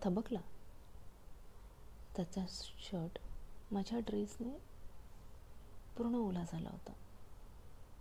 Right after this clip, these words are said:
त्याने माझ्याकडे बघितलं खाली मा-, वळून. मी एकटक त्याच्याकडे बघत होते आणि तो मला बघत होता आणि म्हणाला, "काही नाही होत," आणि परत तसंच घेऊन चालू लागला.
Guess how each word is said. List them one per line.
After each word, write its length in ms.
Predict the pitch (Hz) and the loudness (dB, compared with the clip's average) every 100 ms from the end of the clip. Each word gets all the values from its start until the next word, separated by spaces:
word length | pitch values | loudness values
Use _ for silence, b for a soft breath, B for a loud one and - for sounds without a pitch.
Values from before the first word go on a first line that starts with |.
| - - - - - - - - - | -8 -8 -8 -8 -8 -8 -8 -6 0
त्याने 200 | 165 165 | 2 4
माझ्याकडे 460 | 165 - 175 175 170 | 2 0 2 2 2
बघितलं 420 | 165 - - - - | 2 0 0 -2 0
खाली 280 | 185 165 165 | 2 2 2
मा-, 460 | - - - - | 0 -4 -4 0
वळून. 280 | 160 151 - - - - - - - - - - - - - - - - - - - - - - - - | 2 2 0 -4 -8 -6 -6 -6 -6 -6 -6 -6 -6 -6 -6 -6 -8 -10 -10 -8 -8 -8 -6 -6 -4 6
मी 120 | 294 254 | 8 10
एकटक 260 | 262 320 - | 8 6 4
त्याच्याकडे 340 | 269 254 254 | 2 6 10
बघत 320 | 214 165 170 170 | 10 10 8 6
होते 260 | 156 - - - - - - - | 2 0 0 -4 -4 -4 -4 2
आणि 140 | 160 147 | 2 4
तो 60 | 151 | 2
मला 200 | 135 127 | 2 2
बघत 260 | - - | 0 0
होता 300 | 151 156 - - - | 0 0 0 0 0
आणि 80 | 160 | 2
म्हणाला, 420 | 147 151 - 202 277 - - - - - | 4 2 2 0 -2 -4 -6 -6 -8 4
"काही 160 | 196 269 | 8 10
नाही 180 | 302 208 | 10 8
होत," 320 | 170 - - - - - - - - - - - - - - | 6 2 -2 -6 -6 -6 -6 -6 -4 -4 -6 -6 -4 -2 2
आणि 120 | 180 | 4
परत 480 | 185 180 165 196 - | 6 6 6 4 4
तसंच 260 | 165 175 165 | 4 4 2
घेऊन 220 | 160 160 160 | 4 4 4
चालू 260 | 127 143 | 4 2
लागला. 300 | 151 - - | 0 0 0